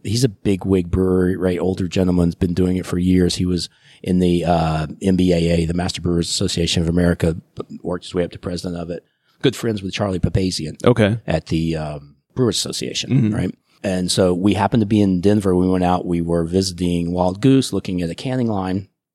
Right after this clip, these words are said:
Speaker 1: And Horace called Charlie, and they went out to lunch, and I tagged along. I remember asking Charlie, 'cause we're in Boulder, right? It's the home of the Brewers Association. It's craft beer. I was like, you know, "How many people do you,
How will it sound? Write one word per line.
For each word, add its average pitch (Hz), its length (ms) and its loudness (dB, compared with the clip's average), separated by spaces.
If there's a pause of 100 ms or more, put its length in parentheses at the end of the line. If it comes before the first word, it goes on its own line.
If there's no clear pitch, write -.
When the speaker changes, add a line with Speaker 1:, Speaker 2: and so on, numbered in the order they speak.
(120)
Speaker 1:
And 90 340 2
Horace 95 300 0
called 87 260 0
Charlie, 90 440 -4
and 87 380 -6
they 90 120 -6
went 87 160 -8
out 82 140 -12
to 87 60 -8
lunch, 90 300 -2
and 85 100 -4
I 85 60 -6
tagged 85 300 -4
along. 110 320 0
I 101 60 -2
remember 113 260 0
asking 92 420 -6
Charlie, 101 400 0 (380)
'cause - 160 -2 (260)
we're 135 100 -2
in 131 100 2
Boulder, 143 380 2
right? 92 220 -4
It's - 160 -4
the 101 80 -2
home 123 260 4
of 110 160 2 (280)
the 104 60 -8
Brewers 127 220 6
Association. 101 520 2
It's - 80 -4
craft 110 320 2
beer. 175 100 4
I 160 60 4
was 123 100 -2
like, 123 140 -8
you 170 100 -4
know, 104 120 -4
"How 113 120 -4
many 151 160 0
people 127 340 -4
do 120 140 -8
you, 85 400 -14